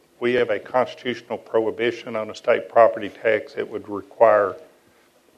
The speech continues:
two-thirds of the legislature and then a vote of the public to create a statewide property ta-, property tax. I don't see that happening.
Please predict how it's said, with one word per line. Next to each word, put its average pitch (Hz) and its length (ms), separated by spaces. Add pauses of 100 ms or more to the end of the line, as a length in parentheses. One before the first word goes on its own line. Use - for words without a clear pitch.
(140)
two-thirds 123 580
of 101 80
the 98 80
legislature 113 840
and 104 160
then 104 120
a 98 40
vote 107 300
of 98 100
the 104 60
public 113 580
to 101 100
create 107 540
a 92 40
statewide 107 600
property - 400
ta-, 107 280 (320)
property 110 380
tax. - 400 (100)
I 110 140
don't 113 240
see - 180
that 92 260
happening. 104 580